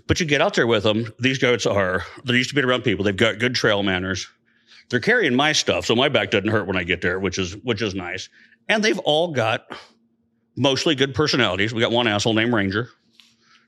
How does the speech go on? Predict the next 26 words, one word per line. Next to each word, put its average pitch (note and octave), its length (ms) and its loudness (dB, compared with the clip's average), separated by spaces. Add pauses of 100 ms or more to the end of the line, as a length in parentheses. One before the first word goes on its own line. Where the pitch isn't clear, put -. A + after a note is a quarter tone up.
(100)
The, F2 200 -2
uh, E2+ 160 -6 (200)
the A2+ 100 0
one A#2+ 200 0
goat A2+ 220 2
out A2 100 2
of G#2 120 0
the, G2+ 220 0 (280)
what, G#2 160 -2
twelve G#2 260 0
or G#2+ 80 0
so G2 140 0
I F#2+ 80 0
think G2+ 160 -6 (600)
Doctor F#2 180 -6
Brewster's G2+ 380 -4
got G2 220 0
going. G2 300 0 (840)
Um, D#2 380 -6 (600)
he's D3+ 180 2
kind C#3+ 180 2
of A2+ 80 -2
a, G2 300 2
a A#2+ 80 4
hard-headed A2+ 460 2
one. A2+ 200 2